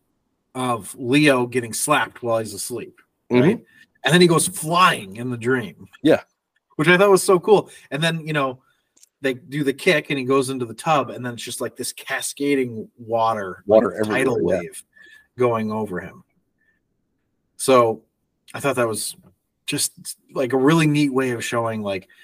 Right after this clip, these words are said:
Speaker 1: the things that are happening while you're asleep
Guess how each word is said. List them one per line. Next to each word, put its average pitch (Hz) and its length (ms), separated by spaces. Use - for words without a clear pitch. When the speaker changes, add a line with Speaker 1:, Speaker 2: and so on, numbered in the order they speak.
Speaker 1:
the 104 80
things 143 280
that 135 100
are 123 80
happening 113 680
while 107 200
you're 104 140
asleep 156 540